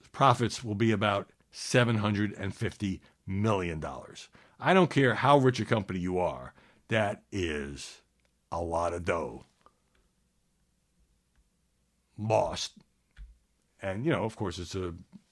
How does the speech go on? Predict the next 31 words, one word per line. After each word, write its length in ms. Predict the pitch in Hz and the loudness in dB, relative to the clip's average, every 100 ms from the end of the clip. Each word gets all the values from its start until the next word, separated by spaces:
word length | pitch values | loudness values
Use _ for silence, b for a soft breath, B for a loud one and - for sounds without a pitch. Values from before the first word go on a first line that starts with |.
| _ - - | _ -20 -12
part 240 | 90 82 | -6 -6
of 100 | 78 | -6
a 60 | 87 | -6
publicly 480 | 90 80 - 85 | -6 -6 -8 -10
traded, 500 | 78 92 85 85 82 | -6 -6 -6 -6 -10
uh, 300 | 95 80 82 82 | -8 -6 -6 -4
company 500 | 143 202 151 113 104 | 2 4 4 4 2
in 220 | 101 98 | 2 0
the 180 | 95 92 | -2 -4
wake 320 | 92 92 87 | -4 -4 -4
of 140 | 90 85 | -8 -6
the 160 | 87 | -6
Discovery 580 | 85 87 113 87 87 82 B B B B - | -4 -4 -4 -4 -6 -8 B B B B -6
A 140 | 98 | -6
T 180 | 76 90 | -4 -4
and 80 | 76 | -4
T 140 | 101 | -2
merger. 380 | 123 175 123 - _ _ _ _ _ _ _ _ _ _ _ _ _ _ _ - | 4 4 2 -4 _ _ _ _ _ _ _ _ _ _ _ _ _ _ _ 2
And 540 | 165 175 107 110 127 - _ _ _ _ _ _ _ | 4 4 2 -2 -6 -10 _ _ _ _ _ _ _
for 120 | - | -6
the 80 | 110 | -6
first 280 | 107 170 185 | 6 6 6
time 240 | 147 135 | 4 6
ever, 220 | 127 135 95 | 6 6 4
remember 340 | 104 113 101 | 2 2 0
this, 220 | 87 - | -2 -6
on 120 | 87 | -8
election 400 | 92 101 107 101 | -6 -6 -4 -4
night, 280 | 92 80 73 | -4 -6 -8
the 200 | 85 82 | -8 -6
midterms, 520 | 90 123 87 65 65 | -4 -4 -4 -8 -16